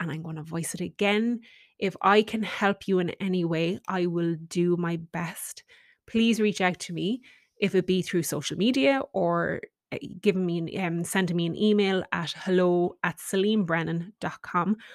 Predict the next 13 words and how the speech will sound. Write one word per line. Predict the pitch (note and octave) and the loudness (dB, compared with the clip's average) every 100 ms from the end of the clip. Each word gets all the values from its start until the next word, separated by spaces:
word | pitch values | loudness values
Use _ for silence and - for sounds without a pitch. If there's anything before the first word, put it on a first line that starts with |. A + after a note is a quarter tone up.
| - _ | -20 _
I | F#3 | 2
will | F3+ F#3 | 4 2
do | F3 F3+ | 2 0
what | E3+ E3 | 0 -4
I | |
can | D#3+ - F3 D#3+ E3 | -6 -6 -4 -4 -6
to | - E3 D#3+ | -4 -2 -2
steer | D#3+ - G3 F3 | -2 -4 0 0
you | E3 D#3 | 0 0
in | E3+ | -2
the | D#3 | -2
right | D3+ D#3+ - - F3+ | -4 -6 -8 -16 -12
direction. | F3+ - - - D3 | -10 -10 -12 -14 -16